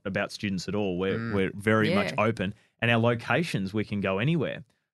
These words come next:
Speaker 1: provided that we've got that, those solid metrics where people wanna live and the amenity, then, then the, you know, the sky's the limit in, in the, uh, uh,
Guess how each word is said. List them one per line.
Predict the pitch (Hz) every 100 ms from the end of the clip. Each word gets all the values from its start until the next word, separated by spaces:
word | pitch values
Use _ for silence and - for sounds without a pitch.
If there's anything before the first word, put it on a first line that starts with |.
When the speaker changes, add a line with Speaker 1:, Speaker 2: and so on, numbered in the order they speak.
| -
Speaker 1:
provided | 123 147 170 170 123
that | 113
we've | 113
got | 113 110
that, | 110 107 - _
those | - 104 98 - -
solid | - - 123 113
metrics | 104 123 - 170 -
where | 113 95
people | - 117 113
wanna | 104 98
live | 98 135
and | 131 101
the |
amenity, | 90 98 120 127 175 196 _ _ _
then, | 123 117 101
then | 107 107 104 90 92 104
the, | 98 92
you | 110 101
know, | 104
the | 110
sky's | - 127 120 113
the |
limit | 98 110 113 101
in, | 101 101 85
in | 101 98
the, | 98 95
uh, | 85 -
uh, | -